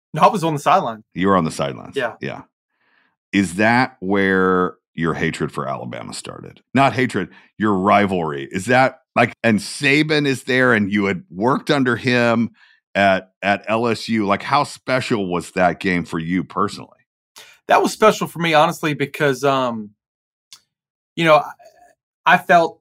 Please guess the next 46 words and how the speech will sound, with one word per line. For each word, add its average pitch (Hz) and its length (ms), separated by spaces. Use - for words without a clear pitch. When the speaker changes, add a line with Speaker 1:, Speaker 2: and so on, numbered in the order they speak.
Speaker 1:
there, 165 180
there 170 140
was 175 100
an 185 60
opportunity, 156 720
um, 131 540
that 147 120
I 139 100
had 139 200
to, 135 120
that, 139 240
that 131 160
I 135 60
was 147 160
interviewed 147 360
for 135 120
a 127 40
job. 143 480
The 135 100
one 143 160
thing 143 80
I 135 60
didn't 123 100
tell 147 100
you 143 40
about 131 160
when 131 80
I - 20
was 131 100
at 123 60
Monroe, 131 380
after 151 300
my 139 100
first 147 320
year 143 140
at 131 40
Monroe, 131 440
Coach 143 220
Fisher 151 260
called 139 220
me 131 60
back 123 240
up 139 200
and 127 100
said, 127 280
um, 123 440